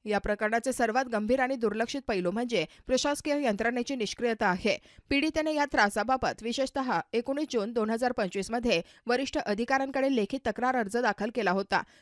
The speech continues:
त्यामुळे संबंधित सर्व वरिष्ठ अधिकाऱ्यांवर तातडीने कायदेशीर व शिस्तभंगाची कारवाई करावी.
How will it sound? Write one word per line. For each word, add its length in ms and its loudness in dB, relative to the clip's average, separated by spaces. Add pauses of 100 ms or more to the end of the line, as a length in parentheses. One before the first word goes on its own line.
(100)
त्यामुळे 280 2
संबंधित 440 -2
सर्व 300 0
वरिष्ठ 300 0
अधिकाऱ्यांवर 760 -2
तातडीने 480 0
कायदेशीर 560 -2
व 100 -2
शिस्तभंगाची 640 -2
कारवाई 320 0
करावी. 420 2